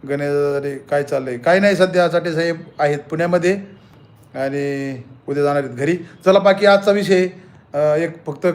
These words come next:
कनेक्टिव्हिटी राहावी आणि एक चर्चा व्हायला पाहिजे. तुम्ही आर्मीत होते का? हो, आम्ही आर्मीत होतो आणि रिटायर झालो दोन हजार पंधरा साली. सीताराम दादा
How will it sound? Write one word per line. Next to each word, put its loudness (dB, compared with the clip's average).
कनेक्टिव्हिटी 2
राहावी 4
आणि -4
एक -12
चर्चा -2
व्हायला 0
पाहिजे. -4
तुम्ही 0
आर्मीत -4
होते -8
का? -4
हो, 0
आम्ही 0
आर्मीत -2
होतो -4
आणि -6
रिटायर -4
झालो -6
दोन -8
हजार -8
पंधरा -4
साली. -6
सीताराम 0
दादा 2